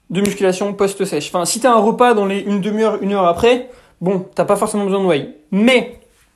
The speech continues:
si, euh,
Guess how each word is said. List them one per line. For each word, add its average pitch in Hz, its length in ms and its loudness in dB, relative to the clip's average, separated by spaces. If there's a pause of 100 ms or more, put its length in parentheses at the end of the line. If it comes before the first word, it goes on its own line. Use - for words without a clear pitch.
(540)
si, 240 480 -2 (520)
euh, 151 1400 2